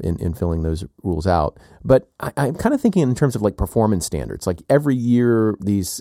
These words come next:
uh, these nonprofits or this, or the city committee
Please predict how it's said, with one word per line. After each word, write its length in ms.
uh, 360
these 320
nonprofits 760
or 160
this, 340
or 140
the 100
city 260
committee 460